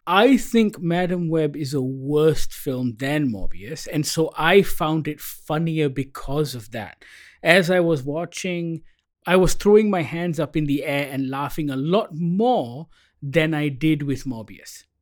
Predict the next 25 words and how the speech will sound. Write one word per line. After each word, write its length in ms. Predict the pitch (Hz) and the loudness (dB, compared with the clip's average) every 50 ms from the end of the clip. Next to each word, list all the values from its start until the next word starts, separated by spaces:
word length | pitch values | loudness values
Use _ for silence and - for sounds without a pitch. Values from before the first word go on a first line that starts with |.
| _ _ _ _ _ _ _ _ _ _ _ _ _ _ - | _ _ _ _ _ _ _ _ _ _ _ _ _ _ -4
That 260 | 151 165 240 247 240 | 0 2 2 2 0
said, 560 | - - - - - 254 202 117 113 151 - - - _ _ _ _ _ - | -6 -8 -6 -2 0 0 0 -2 -4 -10 -16 -20 -20 _ _ _ _ _ -2
as 340 | - 185 202 214 214 170 151 | 0 2 4 4 4 4 4
we 160 | 180 196 190 | 4 4 4
responded 880 | 180 165 165 147 - - - 170 156 160 175 165 160 160 156 143 131 - - | 4 2 0 0 -2 -4 -2 -2 0 0 2 2 4 4 2 2 0 -6 -14
to 160 | - - 180 165 | -8 -4 -4 -2
one 320 | 156 147 151 151 165 170 | 0 2 2 2 2 0
of 120 | 156 135 | -2 -2
the 100 | 147 156 | -2 -4
comments 580 | - - - - 160 156 165 160 143 131 135 - | -4 -4 -6 -4 -2 0 2 2 0 0 -2 -6
on 160 | - - 151 | -6 -6 -4
our 160 | 147 139 139 | -4 -4 -4
Instagram 680 | - 175 170 165 - - 190 151 151 147 143 131 131 127 | -2 -2 -2 -2 0 -2 -2 0 0 0 0 -2 -4 -6
feed, 580 | - - 214 214 190 123 107 101 117 147 - - - _ _ _ _ _ _ _ _ _ _ - | -6 -4 -4 -2 -2 -4 -6 -10 -14 -16 -18 -20 -20 _ _ _ _ _ _ _ _ _ _ -14
that's 440 | 147 131 139 175 214 233 - - - | -4 2 4 6 6 4 2 -2 0
like 180 | 196 185 175 - - | 0 0 -2 -4 -4
asking 560 | - 156 170 151 - - - 208 185 175 165 | -2 0 0 0 -2 -2 -2 0 2 4 4
me 160 | 165 156 147 | 4 4 4
which 320 | 131 131 170 190 - - - | 4 4 2 2 2 0 -4
I 120 | - 147 | -4 -2
would 200 | 143 143 139 131 | 0 0 -2 -2
rather 360 | 135 143 147 156 151 160 151 - - | -2 -2 -2 0 0 -2 -2 -4 -4
eat, 360 | - 151 147 143 139 - - - - - - 139 | -8 -6 -6 -6 -6 -10 -14 -16 -16 -18 -12 -6
dog 320 | 131 143 147 156 165 156 | -2 0 2 2 2 0
shit 260 | - - - 165 151 | -2 -2 -2 -2 -2